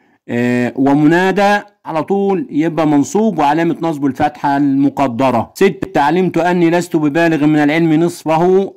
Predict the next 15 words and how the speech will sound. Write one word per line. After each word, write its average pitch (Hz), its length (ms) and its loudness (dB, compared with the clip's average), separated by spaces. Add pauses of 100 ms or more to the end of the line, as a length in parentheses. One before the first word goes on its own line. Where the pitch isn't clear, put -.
حتى 175 340 -4
أعطيه 160 680 -2 (280)
كلي". 139 460 4 (540)
ميز 170 380 2
إعراب 151 380 2
كلمة 151 460 -2 (160)
نصف 185 460 -6
في 156 360 0
العبارة 139 580 0
السابقة. 160 720 -2 (400)
طبعًا، 151 500 0
آه، 127 920 -2
ببالغ 135 840 2 (540)
نصف، 170 440 -2 (440)
نصف 170 540 0